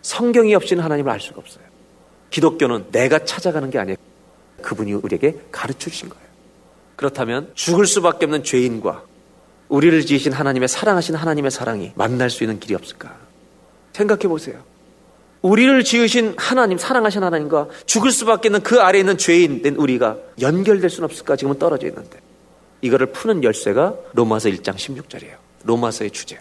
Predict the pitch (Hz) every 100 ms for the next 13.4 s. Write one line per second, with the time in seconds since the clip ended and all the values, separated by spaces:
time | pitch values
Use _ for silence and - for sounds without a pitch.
0 | _ _ _ _ _ _ _ 110 147 175
1 | 214 165 170 180 170 151 170 160 147 147
2 | 139 143 135 156 254 - 165 196 180 151
3 | 170 262 - 131 151 196 233 202 180 175
4 | 143 139 143 151 - 147 143 117 - 208
5 | 175 160 156 233 277 - - 151 170 185
6 | 165 127 107 139 233 294 262 277 165 180
7 | 220 214 208 - 202 185 180 170 165 107
8 | 110 110 90 - - - _ _ _ _
9 | _ _ - 170 247 277 269 247 220 247
10 | 151 104 - 269 262 254 254 208 240 240
11 | 214 202 220 165 - - - 196 269 262
12 | - 269 202 247 202 226 226 190 151 170
13 | 226 208 226 277